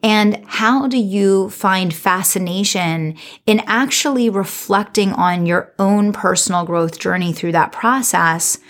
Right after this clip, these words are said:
versus living in the frustration of the moment in which things are not perfect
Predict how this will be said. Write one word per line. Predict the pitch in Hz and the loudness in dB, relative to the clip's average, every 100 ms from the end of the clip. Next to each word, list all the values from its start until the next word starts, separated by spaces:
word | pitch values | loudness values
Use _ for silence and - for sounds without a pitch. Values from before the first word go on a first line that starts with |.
| - - - | -20 -20 -4
versus | 180 220 208 220 175 | 2 2 4 0 0
living | 190 202 202 202 196 | 0 2 2 2 0
in | 185 190 180 | -2 -4 -2
the | 170 | -4
frustration | 170 - 175 - - 196 190 185 190 180 175 | -6 -4 -2 -2 -6 -2 -2 0 -2 -4 -4
of | 185 160 | -4 -2
the | 170 | 0
moment | 175 185 190 202 180 170 170 - - - - | 0 2 2 2 2 -2 -4 -10 -20 -16 2
in | 233 208 190 | 4 4 2
which | 190 175 - - - _ _ | 2 2 0 -6 -8 _ _
things | - - 208 185 | -16 0 2 2
are | 196 175 175 | 0 0 2
not | 175 170 - | 0 -2 -4
perfect | - 175 180 165 156 | -2 -2 0 -2 -4